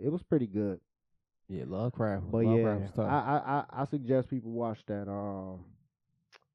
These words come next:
Speaker 1: Atlantean. I could tell he about to go somewhere, go somewhere wild with it for real, because they the, the, the tone of it is different. Like, before, they was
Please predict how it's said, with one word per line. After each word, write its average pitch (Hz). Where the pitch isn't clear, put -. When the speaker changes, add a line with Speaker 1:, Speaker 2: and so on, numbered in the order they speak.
Speaker 1:
Atlantean. 101
I 101
could 107
tell 110
he 107
about 101
to 95
go 95
somewhere, 90
go 95
somewhere 87
wild 92
with 87
it 90
for -
real, 87
because 90
they 101
the, 90
the, 92
the 87
tone 143
of 110
it 95
is 90
different. 92
Like, 87
before, 139
they 123
was 104